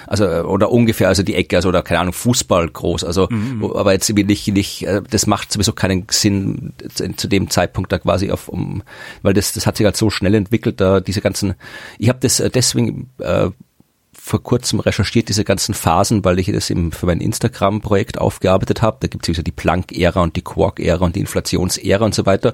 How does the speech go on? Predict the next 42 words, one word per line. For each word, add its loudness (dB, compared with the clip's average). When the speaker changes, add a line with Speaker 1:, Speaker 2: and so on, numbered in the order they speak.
Speaker 1:
Und 0
am 2
Anfang, 0
die 2
dauern 4
alle, 2
das 2
sind 4
immer 4
so -2
Zeiträume, 0
so 2
die 0
Planck-Ära 0
geht 0
von 2
null 4
bis 0
zehn -2
hoch -2
minus 0
sechsundvierzig -4
Sekunden -4
und -4
die -2
Inflation 0
von 0
zehn 0
hoch 0
minus 2
dreiunddreißig 0
Sekunden 0
bis -4
zehn 2
hoch -2
minus -2
dreißig 0
Sekunden. -2
Also -2
das 0
Speaker 2:
Mhm. -4
Speaker 1:
wirklich, 0